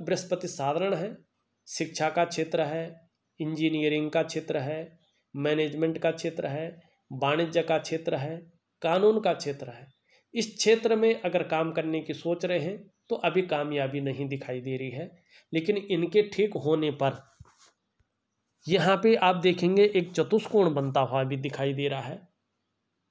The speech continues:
कामयाबी भी मिलेगी इन क्षेत्रों में और अत्यंत उच्च पद की भी प्राप्ति होने की संभावना भी है। शनि यहाँ पे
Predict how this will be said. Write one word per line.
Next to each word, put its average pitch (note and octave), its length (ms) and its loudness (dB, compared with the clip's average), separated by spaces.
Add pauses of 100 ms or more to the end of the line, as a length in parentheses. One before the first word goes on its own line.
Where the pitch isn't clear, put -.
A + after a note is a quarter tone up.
(180)
कामयाबी D#3 540 2
भी F3 140 2
मिलेगी F#3 420 4
इन F#3+ 160 4
क्षेत्रों F#3 400 0
में G#3+ 200 0 (340)
और A3+ 220 4
अत्यंत C4 420 2
उच्च A3 380 -2
पद E3+ 280 0
की F3 220 -2
भी D#3+ 220 -2
प्राप्ति C#3+ 460 0
होने C#3 300 -2
की D3 120 -2
संभावना A#2+ 720 -6
भी C3 200 -6
है। - 200 -16 (1600)
शनि B3+ 320 4
यहाँ F#3 320 6
पे A#3 140 6